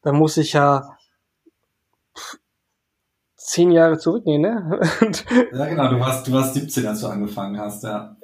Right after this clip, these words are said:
Speaker 1: Kann ich wirklich nicht erklären, kann ich, weiß ich wirklich nicht. Das war,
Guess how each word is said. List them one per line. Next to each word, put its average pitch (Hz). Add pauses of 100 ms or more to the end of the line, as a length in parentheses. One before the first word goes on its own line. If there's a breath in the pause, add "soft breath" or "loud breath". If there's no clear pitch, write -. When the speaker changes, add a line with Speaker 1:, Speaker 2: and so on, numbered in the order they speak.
(140)
Speaker 1:
Kann 151
ich 135
wirklich 151
nicht 160
erklären, 156
kann 160
ich, 151
weiß 170
ich 165
wirklich 175
nicht. 160 (360 soft breath)
Das 156
war, 175